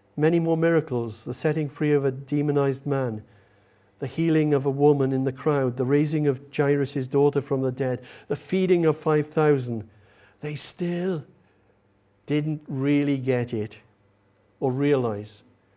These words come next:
who was on the boat with them. <coughs>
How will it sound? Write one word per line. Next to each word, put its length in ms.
who 100
was 120
on 120
the 80
boat 320
with 180
them. 220
<coughs> 80